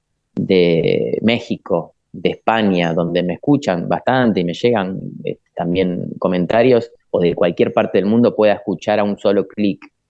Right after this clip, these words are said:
eh, mi música, está buenísimo. Por otro lado, no tener el objeto en mano, hacer giras, tocar y no poder entregarle un disco a una persona no está bueno porque el disco tiene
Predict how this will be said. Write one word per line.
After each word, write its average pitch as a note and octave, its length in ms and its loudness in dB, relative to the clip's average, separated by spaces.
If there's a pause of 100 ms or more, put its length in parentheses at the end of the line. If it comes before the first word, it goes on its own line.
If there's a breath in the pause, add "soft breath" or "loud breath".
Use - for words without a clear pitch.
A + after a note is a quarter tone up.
eh, F2 440 -8
mi F#2+ 140 -2
música, B2+ 460 0
está C#3+ 180 0
buenísimo. G2 720 0 (680)
Por G#2+ 160 4
otro A#2+ 220 4
lado, B2 340 6
no A2+ 200 2
tener A2+ 320 2
el A2+ 80 4
objeto A#2 420 0
en A2 80 2
mano, G#2+ 800 0
hacer G2 400 -2
giras, A2 640 2
tocar A2+ 460 0
y G#2 80 0
no G#2+ 140 -4
poder G#2 240 0
entregarle G2+ 440 0
un F#2+ 120 -2
disco G2+ 220 -4
a G2 80 -2
una F2+ 60 -2
persona G2+ 600 0
no F#2+ 380 -2
está A2+ 260 -2
bueno A#2+ 320 4
porque F2+ 220 -2
el F2+ 100 0
disco G2 320 0
tiene F#2+ 400 0